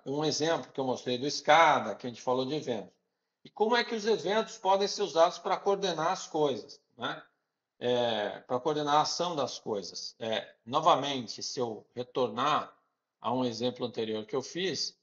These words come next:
vocês lembram daquele exemplo lá que eu tô, tô vendo se eu resgato aqui,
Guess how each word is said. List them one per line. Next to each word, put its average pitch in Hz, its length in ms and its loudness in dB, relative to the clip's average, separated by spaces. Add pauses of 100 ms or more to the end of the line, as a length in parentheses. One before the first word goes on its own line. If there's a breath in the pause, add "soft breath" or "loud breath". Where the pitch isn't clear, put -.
(380)
vocês 147 440 -2
lembram 151 440 0
daquele 135 360 0
exemplo 123 440 -2
lá 117 220 6
que - 120 -12
eu 113 320 -2 (460)
tô, 113 200 -6 (140)
tô 117 120 -6
vendo 117 240 -4
se - 120 -6
eu 120 40 0
resgato 110 560 2
aqui, 127 440 -4